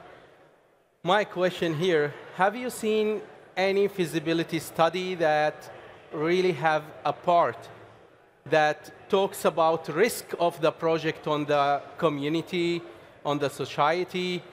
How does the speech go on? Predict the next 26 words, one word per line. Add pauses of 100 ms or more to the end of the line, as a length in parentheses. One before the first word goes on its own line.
(160)
how
it
will
impact
the
environment? (600)
Usually
when
we
see
feasibility
study,
we
see
just (160)
how
we
make
money, (360)
what
are
the
costs,
expenses, (340)
profit, (320)
loss.